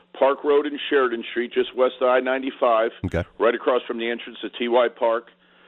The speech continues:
Speaker 1: Got a live band. We got a beautiful girl in the Bombshell. She's cranking up at ten o'clock at night, but we're there all day with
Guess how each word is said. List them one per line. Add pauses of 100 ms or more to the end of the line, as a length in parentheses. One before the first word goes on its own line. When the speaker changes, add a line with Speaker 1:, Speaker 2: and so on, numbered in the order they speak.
(420)
Speaker 1:
Got
a
live
band.
We
got
a (260)
beautiful
girl
in
the
Bombshell.
She's
cranking
up
at
ten
o'clock
at
night,
but
we're
there
all
day
with